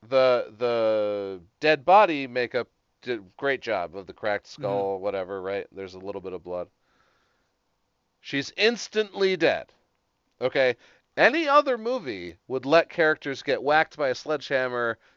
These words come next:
Speaker 1: tons of times. They'd have a big fight
Speaker 2: Sure.
Speaker 1: about it.
Speaker 2: <laughs>
Speaker 1: No.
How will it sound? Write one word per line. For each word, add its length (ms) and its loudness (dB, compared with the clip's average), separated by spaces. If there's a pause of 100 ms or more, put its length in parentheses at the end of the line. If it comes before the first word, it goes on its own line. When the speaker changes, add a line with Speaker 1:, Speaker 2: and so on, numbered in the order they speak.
Speaker 1:
tons 300 8
of 120 -4
times. 360 -6
They'd 120 4
have 160 6
a 60 -2
big 220 2
fight 280 6
Speaker 2:
Sure. 60 -2
Speaker 1:
about 220 -4
it. 180 -10
Speaker 2:
<laughs> 960 -8
Speaker 1:
No. 400 12